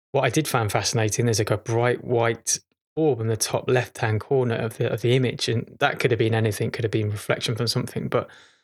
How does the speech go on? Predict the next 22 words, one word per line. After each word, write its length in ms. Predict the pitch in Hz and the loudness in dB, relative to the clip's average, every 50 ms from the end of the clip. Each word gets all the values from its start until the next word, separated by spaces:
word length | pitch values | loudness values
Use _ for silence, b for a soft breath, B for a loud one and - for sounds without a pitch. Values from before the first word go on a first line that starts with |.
| B B B B _ _ _ _ _ _ _ _ | B B B B _ _ _ _ _ _ _ _
you 60 | - 113 | 0 2
do 140 | 151 151 | 2 2
tend 280 | 135 - - 139 135 123 | 2 0 0 0 2 2
to 80 | - 117 | 0 2
get 180 | - 131 - | 0 2 2
a 20 | 120 | 4
lot 280 | 117 120 123 123 - | 4 4 4 2 2
of, 260 | - 117 104 104 - - _ _ _ _ - | 0 0 -2 -2 -8 -12 _ _ _ _ -4
uh, 560 | 120 113 113 110 107 107 104 104 104 104 107 104 - _ _ _ _ _ _ _ _ _ _ _ _ - | -2 0 2 2 2 2 2 2 2 2 0 0 -2 _ _ _ _ _ _ _ _ _ _ _ _ -2
illuminated 600 | 120 120 131 131 123 117 113 110 101 - - - | 2 2 4 4 4 2 2 2 0 0 -2 0
orbs 480 | - 131 123 117 113 110 104 - - | 2 2 4 4 4 2 0 0 0
in 80 | 110 113 | 0 2
areas 360 | 110 110 113 110 110 107 101 | 2 2 2 2 2 2 2
of 80 | 104 95 | 0 -2
high 240 | - - 113 104 - | -2 -2 0 0 2
strangeness 600 | - - - - 107 110 107 107 101 107 98 - | 2 2 2 2 2 2 2 2 2 0 0 0
where 100 | 110 104 | 0 2
something 300 | - - 117 107 107 - | 2 2 2 2 -2 -2
quite 220 | - - - - | -2 -2 -2 0
energetic 500 | - 113 110 101 - 120 110 - - - | 0 0 0 2 0 0 0 -2 -2 -2
is 80 | - - | -2 -2
happening. 480 | - - 110 - - 113 110 110 117 | -2 -2 -4 -4 -2 -2 -2 -4 -6